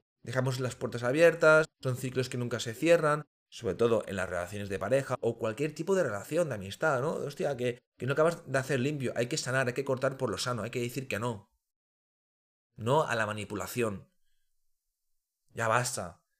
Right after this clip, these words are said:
No a la familia, porque muchas veces para conseguir lo que tú quieres hay que hacer cosas diferentes a la familia, a sus valores, a sus conceptos, a sus ideas, a su forma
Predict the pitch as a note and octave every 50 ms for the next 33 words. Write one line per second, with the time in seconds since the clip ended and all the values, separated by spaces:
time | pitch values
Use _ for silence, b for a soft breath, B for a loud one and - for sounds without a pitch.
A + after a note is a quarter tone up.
0 | _ _ _ _ _ _ _ - A2+ B2 C3+ D#3 F3 E3 D3 - B2 A2+ C#3 E3
1 | F#3 F3 D3 A#2 F#2+ - - - G#2 G2 A2+ A#2 C3 B2+ D3+ C#3+ C#3 C#3 C#3 -
2 | E3+ E3+ - - _ _ _ _ _ - G#2 A2 A2 A2+ - A#2 A2+ C3+ D3 D3+
3 | D#3 C3+ C3+ C3 - D#3 C#3+ C#3 D#3 F3+ - - - - B2 - C#3 C3 C3+ -
4 | - B2 C3+ C#3 C3 C#3 B2 - A#2 A#2+ C#3+ D3 C3+ B2 A2 - G#2 G#2 G2 G2
5 | G2+ - G2 F#2 G2 G2+ G2+ G#2 G2+ F2 D2+ - - G2+ - A#2+ A2 - - -
6 | - F#2+ G#2 A2+ C3+ C3 A#2 A2+ A2+ A2 A#2+ - - A#2+ A2 G#2 - C3 C3+ C#3
7 | B2 A2 G#2 - A2 - G#2+ G2+ A#2+ C3+ B2+ A2 A2 G#2 - A#2 - - A#2+ -
8 | C3+ C3 C#3+ D#3+ D#3+ D#3